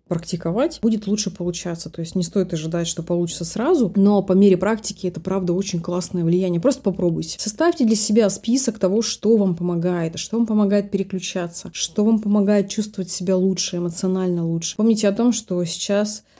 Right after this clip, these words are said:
общение физическая активность — это то, что вы можете, это то, что в зоне вашего контроля, то, что вы можете сделать прямо сейчас. Что вы можете выбрать в данный момент времени? Возможно, просто укрыться пледом, налить себе чаю. Это все, что вы можете сейчас сделать для себя.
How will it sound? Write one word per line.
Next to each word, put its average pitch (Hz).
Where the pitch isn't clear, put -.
общение 208
физическая 196
активность — 202
это -
то, -
что -
вы 175
можете, 208
это 170
то, 196
что -
в 185
зоне 254
вашего 226
контроля, 202
то, 180
что 175
вы 190
можете 214
сделать 208
прямо 190
сейчас. -
Что -
вы 214
можете 196
выбрать 180
в 160
данный 190
момент 175
времени? 175
Возможно, 202
просто 214
укрыться 208
пледом, 202
налить 185
себе 180
чаю. 240
Это 180
все, 208
что 226
вы 185
можете 208
сейчас -
сделать 214
для 196
себя. 180